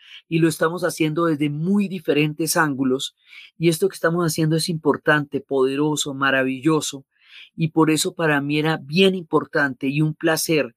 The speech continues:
y una experiencia interesantísima estar en Podcastinación. Este tipo de eventos nos hace crecer como narrativas, como ecosistemas y como encuentros. Entonces, pues nada, placer de estar aquí.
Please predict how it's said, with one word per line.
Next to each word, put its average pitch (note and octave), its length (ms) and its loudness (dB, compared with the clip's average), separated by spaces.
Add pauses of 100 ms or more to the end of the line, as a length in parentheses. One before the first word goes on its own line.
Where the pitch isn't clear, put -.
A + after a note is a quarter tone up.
(520)
y E3 160 2
una F3 340 2
experiencia D#3+ 760 0
interesantísima D#3 920 -2
estar C#3 260 -2
en D3 80 0
Podcastinación. C3 880 -2 (400)
Este D#3 320 2
tipo E3 340 -4
de D3+ 80 2
eventos C#3+ 460 -2
nos C#3 220 -2
hace C#3 280 -2
crecer B2+ 600 0 (520)
como C#3 280 -2
narrativas, B2+ 800 -2
como C#3 220 0
ecosistemas B2+ 920 2
y - 60 -10
como C3+ 320 0
encuentros. B2+ 840 0 (540)
Entonces, D#3 680 2
pues C#3 220 0
nada, D3 420 2
placer C3 400 0
de D3 80 -2
estar C#3+ 220 0
aquí. B2 340 -6